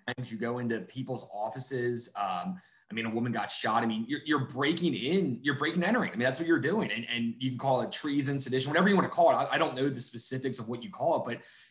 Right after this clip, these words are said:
it's not acceptable. It's not just losing your temper. I think that <laughs> even though I even disagree with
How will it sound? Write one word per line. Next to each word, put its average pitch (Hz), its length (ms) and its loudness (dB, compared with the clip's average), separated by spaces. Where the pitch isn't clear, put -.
it's - 220 0
not 170 200 6
acceptable. 165 340 2
It's 131 100 -4
not 156 160 4
just 175 160 0
losing 151 160 6
your 135 80 0
temper. 143 300 0
I 156 80 4
think 180 240 4
that 123 300 2
<laughs> - 380 -2
even 196 200 8
though 185 120 8
I 151 80 6
even 147 320 4
disagree 143 480 4
with 120 280 -2